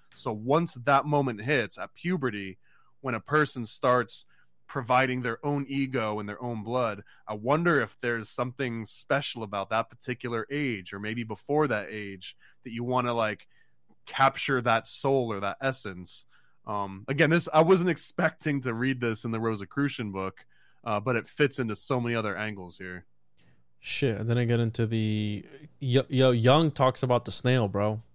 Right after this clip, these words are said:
Speaker 2: Forgot to complete, I f-, completely forgot to mention that, but he talks about it being a figure of the unconscious, and it's supposed to signify this other reality, the snail, and something about the ego,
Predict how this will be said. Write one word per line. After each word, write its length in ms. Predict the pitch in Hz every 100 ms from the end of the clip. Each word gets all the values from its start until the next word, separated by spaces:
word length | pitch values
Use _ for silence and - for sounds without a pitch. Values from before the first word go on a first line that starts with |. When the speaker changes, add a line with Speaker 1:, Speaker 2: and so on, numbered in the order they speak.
| _ _ _ _
Speaker 2:
Forgot 180 | 117 113
to 60 |
complete, 320 | - 95 - -
I 60 | 101
f-, 240 | - - 104 -
completely 280 | 90 113
forgot 320 | 104 - 92 -
to 60 |
mention 320 | 98 104 98
that, 240 | 98 92 107
but 180 | 98 95 - - _ _
he 160 | - 110
talks 260 | 117 110
about 220 | 113 110 107
it 100 | 107
being 220 | 113 110
a 80 | 104
figure 320 | - 110 110
of 100 | 107
the 100 | 104
unconscious, 560 | 98 - 113 107 -
and 80 | 104
it's 140 | 101 -
supposed 380 | 113 113 113
to 80 | 113
signify 580 | - 113 113 104 110 101
this 220 | 98 - -
other 280 | 117 120
reality, 720 | 107 95 98 117 107 - 101 - - _ _ - - - -
the 140 | 113 95
snail, 580 | - 107 110 92 87 -
and 720 | 101 98 98 98 95 92 - -
something 300 | - 107 107
about 180 | 104 98
the 80 | -
ego, 480 | 107 104 95 98